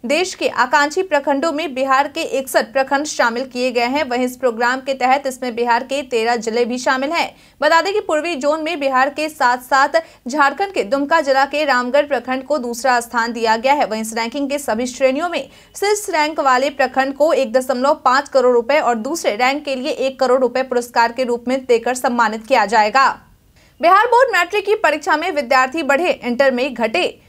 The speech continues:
बिहार बोर्ड के अनुसार वर्ष दो हज़ार चौबीस में होने वाली मैट्रिक परीक्षा में परीक्षार्थियों की संख्या बढ़ेगी, तो वहीं इंटर की परीक्षा में परीक्षार्थियों की संख्या घटेगी। बता दें कि बोर्ड के अनुसार इस बार मैट्रिक परीक्षा में चौरासी हजार अधिक परीक्षार्थी शामिल होंगे, यानी कि मैट्रिक की बोर्ड की परीक्षा में परीक्षार्थियों की संख्या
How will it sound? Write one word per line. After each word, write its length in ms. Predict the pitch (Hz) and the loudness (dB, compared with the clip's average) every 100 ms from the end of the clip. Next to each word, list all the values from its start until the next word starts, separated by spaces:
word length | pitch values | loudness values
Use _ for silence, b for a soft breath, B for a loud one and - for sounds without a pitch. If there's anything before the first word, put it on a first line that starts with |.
| b | b
बिहार 260 | 294 339 403 | 4 4 4
बोर्ड 240 | 403 381 | 2 0
के 100 | 370 | 0
अनुसार 440 | 349 339 330 339 359 | 0 0 2 4 4
वर्ष 240 | 294 330 | 2 0
दो 140 | - 302 | 2 2
हज़ार 300 | 277 277 262 | 4 2 4
चौबीस 400 | 285 294 349 359 | 2 2 0 -6
में 120 | 381 | -4
होने 300 | 320 277 302 | 0 0 2
वाली 260 | 285 262 302 | 0 0 -2
मैट्रिक 420 | 269 254 302 285 | -2 -4 -6 -2
परीक्षा 320 | 254 254 320 302 | -2 -2 -2 -2
में 160 | 330 | -2
परीक्षार्थियों 600 | - 262 254 285 254 320 339 | -4 -4 -2 -2 -2 -4 -4
की 140 | 330 | -4
संख्या 380 | 320 262 262 294 | -4 -4 0 0
बढ़ेगी, 420 | 240 247 330 285 | 0 -2 -2 -4
तो 140 | - 254 | -4 -2
वहीं 180 | 277 | -2
इंटर 300 | 277 269 302 | -2 -2 -4
की 120 | 381 247 | -6 -6
परीक्षा 400 | 247 269 339 311 | -6 -4 -4 -4
में 140 | 339 | -2
परीक्षार्थियों 580 | 311 262 269 240 247 311 | -2 -2 -2 -2 -2 -8
की 120 | 311 | -6
संख्या 380 | 302 247 226 247 | -6 -6 -2 -2
घटेगी। 500 | 240 233 233 254 302 - B B | 0 -2 -2 -4 -8 -10 B B
बता 220 | 262 302 311 | 0 2 2
दें 120 | 381 | 0
कि 100 | 427 | 0
बोर्ड 240 | 302 302 | 2 2
के 120 | 311 | 2
अनुसार 380 | 302 285 294 311 | 0 2 2 4
इस 100 | 294 | 2
बार 160 | 254 302 | 2 0
मैट्रिक 420 | 285 254 277 285 | 0 -2 -4 -2
परीक्षा 320 | 277 269 311 381 | 0 0 -2 -6
में 180 | 320 - B B | -6 -10 B B
चौरासी 460 | 311 311 320 403 381 | 4 4 2 0 0
हजार 340 | 302 262 294 | 0 2 2
अधिक 320 | 285 269 311 | 2 -2 -2
परीक्षार्थी 540 | 277 254 254 240 233 277 | -2 -4 0 -2 -2 -4
शामिल 360 | 277 226 214 226 | 0 0 0 -2
होंगे, 220 | 254 285 | -2 -2
यानी 300 | 220 208 220 | -2 -2 -2
कि 140 | 240 | -6
मैट्रिक 420 | 240 214 208 269 262 | -2 -2 -2 -8 -6
की 80 | 294 | -2
बोर्ड 260 | 220 233 | 0 -2
की 120 | 247 262 | -4 -4
परीक्षा 420 | 220 220 220 285 | -4 -4 -2 -2
में 180 | 269 330 | -2 -4
परीक्षार्थियों 600 | 233 233 254 214 - 277 | -6 -4 0 -2 -2 -6
की 140 | 285 | -6
संख्या 460 | 277 285 320 349 - | -4 -4 -2 -2 -2